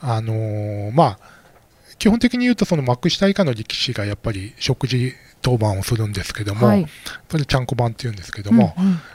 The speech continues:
Speaker 1: えー、ちゃんこ番は大体皆さん、こう、何人かで交代、あの、
Speaker 2: うん、うん。
Speaker 1: 人数が多いところは、こう、グループ制みたいな感じで交代交代やるんですけど、
Speaker 2: はい。
Speaker 1: まあ、ちゃんこ長っていうのは大体一人で、
Speaker 2: うん、うん。
Speaker 1: えー、その人が、あのー、その日の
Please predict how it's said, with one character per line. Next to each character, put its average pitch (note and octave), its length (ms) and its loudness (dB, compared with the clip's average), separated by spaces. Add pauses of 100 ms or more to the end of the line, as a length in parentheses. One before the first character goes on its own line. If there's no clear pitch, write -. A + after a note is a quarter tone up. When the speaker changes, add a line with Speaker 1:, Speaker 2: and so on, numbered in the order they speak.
(120)
Speaker 1:
え B2+ 260 -4
ー、 F3 40 -18
ち - 100 0
ゃ G3 40 2
ん G3 40 0
こ G#3 100 0
番 G#3 200 8
は G3+ 120 8
大 F3+ 160 6
体 F3 160 6
皆 D#3+ 160 4
さ B2 140 2
ん、 F2+ 180 -8 (420)
こ C3 120 -2
う、 - 40 0
何 D3 160 4
人 B2+ 100 -4
か G2 120 -4
で G2 60 -6
交 A#2+ 200 0
代、 A2+ 240 0 (140)
あ - 20 2
の、 C3+ 60 2
Speaker 2:
う - 20 -2
ん、 B2+ 40 0
う - 20 0
ん。 C3+ 60 0
Speaker 1:
人 G3 120 4
数 F3 80 6
が D3+ 60 6
多 F#3+ 120 8
い G3 40 4
と F#3+ 100 6
こ G3+ 80 6
ろ C4 80 8
は、 D#3 240 6 (460)
こ A2+ 80 0
う、 G#2+ 40 0
グ B2+ 120 2
ル C3 100 6
ー B2 40 4
プ - 100 -8
制 A#2 180 2
み G#2+ 100 -8
た G#2 140 -6
い F2+ 60 -8
な E2 100 -16 (580)
感 A2 180 -4
じ G#2 60 -10
で G2+ 60 -2
交 A#2+ 180 0
代 A2 180 2
交 A2 220 0
代 G#2+ 200 -6
や G2 100 -2
る A2 100 -2
ん G#2 40 -8
で F#2+ 80 -8
す - 100 -12
け B2 80 0
ど、 B2+ 160 4
Speaker 2:
は A#2 60 -4
い。 - 20 0
Speaker 1:
ま - 80 6
あ、 G3+ 40 4
ち F#3 80 2
ゃ G3 40 4
ん G3+ 60 -2
こ A#3 100 4
長 F3+ 100 6
っ D#3 40 2
て - 80 -2
い - 20 0
う A2+ 60 -2
の A2+ 80 0
は A2 40 2
大 - 40 0
体 G2+ 120 0
一 A#2 240 -2
人 G2+ 140 -2
で、 G2+ 300 -4
Speaker 2:
う - 20 6
ん、 B3+ 60 8
う B3 100 6
ん。 E3+ 320 2 (140)
Speaker 1:
え A2+ 380 -2
ー、 - 20 -4
そ E3 160 2
の F#3 80 4
人 D#3 240 2
が、 G#2+ 300 2 (220)
あ A#2 120 0
の A2 100 -4
ー、 G2 600 -6 (400)
そ D#3 140 4
の F#3 100 6
日 E3+ 100 2
の A2+ 180 0